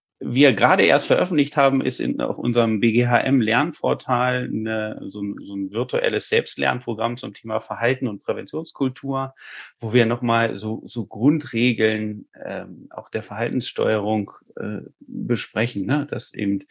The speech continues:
nur bestrafen nichts nützt, äh, <laughs> so grob gesagt, und, ähm, dass man auch die, die guten Verhaltensweisen unterstützen muss und wie man so ein bisschen systemisch da auch rangehen kann. Ähm, das ist, glaube ich, ganz schön.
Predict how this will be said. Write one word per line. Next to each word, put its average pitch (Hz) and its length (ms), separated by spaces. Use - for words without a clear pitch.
nur 110 160
bestrafen - 480
nichts - 180
nützt, 143 400
äh, 117 220
<laughs> - 180
so 127 360
grob 120 240
gesagt, 113 480
und, 110 280
ähm, 104 380
dass 113 400
man 101 160
auch - 200
die, 98 280
die 95 380
guten 113 320
Verhaltensweisen 110 580
unterstützen 110 520
muss 107 180
und 101 220
wie 98 60
man 98 160
so 98 60
ein 98 40
bisschen - 260
systemisch 127 440
da 117 100
auch - 120
rangehen 107 380
kann. 104 280
Ähm, 104 360
das 123 180
ist, 127 120
glaube 113 140
ich, 117 100
ganz 107 160
schön. 117 520